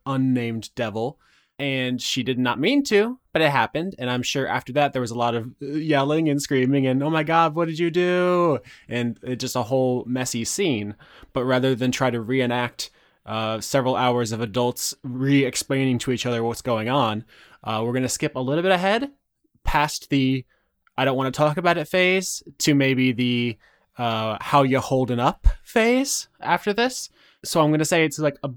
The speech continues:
couple days, maybe, uh, long enough that you guys got Ishmael Blood Mountain to create an outdoor pool to keep Reginald the shark in. <laughs> I don't know if you've ever been to, like, SeaWorld, but one of those kind of pools is, like, mostly underground. Like, he dug it up and then he put a foundation in there, and then Dora filled it up with Create Water.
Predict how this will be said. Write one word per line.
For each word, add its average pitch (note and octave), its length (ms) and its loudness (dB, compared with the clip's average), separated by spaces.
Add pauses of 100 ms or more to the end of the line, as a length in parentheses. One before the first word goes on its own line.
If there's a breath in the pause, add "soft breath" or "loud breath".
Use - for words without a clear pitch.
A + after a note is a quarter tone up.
(160)
couple G#3+ 360 2
days, A#3 340 2
maybe, A#3 380 0
uh, D3 180 -4 (160)
long E3 300 4
enough F#3 420 0 (280 soft breath)
that B2+ 180 -4
you C3+ 80 0
guys C3 180 2
got B2+ 320 0
Ishmael B2+ 440 -2
Blood B2 260 -2
Mountain B2+ 400 -2 (320 soft breath)
to B2 360 0 (120)
create B2+ 560 -2
an B2 180 -10
outdoor B2 880 -2 (320)
pool B2+ 580 4 (220)
to C#3+ 100 -10
keep C#3+ 240 -4
Reginald A#2+ 640 0
the A#2+ 100 -6
shark - 420 -2
in. F#2 380 0
<laughs> - 80 -6
I C#4+ 140 2 (140)
don't C#3+ 180 0
know D3 80 4
if C3+ 100 0
you've D3 120 2
ever C#3+ 120 4
been C3 200 2
to, C3+ 60 0
like, B2+ 140 0
SeaWorld, A2+ 720 0
but A#2+ 120 -6
one B2+ 120 0
of C3 80 0
those C3 160 2
kind C3+ 220 -2
of A#2+ 100 -8
pools C#3 300 0
is, A#2+ 60 -6
like, A#2+ 120 -2
mostly C3+ 380 0
underground. D#3+ 560 0
Like, A#2 100 -2
he A2 140 -8
dug A#2 320 -2
it A#2 80 0
up C#3+ 240 2
and B2 80 -2
then A2+ 80 -2
he G#2+ 80 -6
put A#2 180 -6
a A2 40 -6
foundation B2 580 -2
in B2+ 100 0
there, B2+ 240 0
and A#2+ 100 -2
then A2 120 -4
Dora A2+ 240 -2
filled A#2 240 -6
it A#2 40 -4
up B2 160 -2
with - 140 -14
Create A2+ 320 -6
Water. D#3+ 540 4